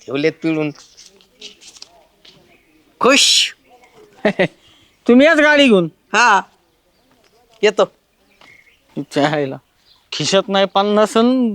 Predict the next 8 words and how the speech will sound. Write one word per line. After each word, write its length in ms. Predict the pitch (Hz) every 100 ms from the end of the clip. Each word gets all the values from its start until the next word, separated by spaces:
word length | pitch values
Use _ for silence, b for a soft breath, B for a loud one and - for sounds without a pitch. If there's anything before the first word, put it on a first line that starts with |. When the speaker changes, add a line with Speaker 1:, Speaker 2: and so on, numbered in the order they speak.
| -
Speaker 2:
पोरगी 300 | 233 233 202
पाहिजे 300 | 202 202 196
वन 240 | 190 185 180
तास. 280 | 170 151 - - _ _ _ - _ _ _ _ _ _ _ _ _ _ _ _ _ _ _ _ _ _ _ _ _ _ _ _ _ - - - - - - _ - - _ - - _ - - - _ - -
ते 60 |
भैया 280 | 160 165 220
साहेबाला 360 | 214 240 226 220
सांगितलंय, 480 | 233 226 214 214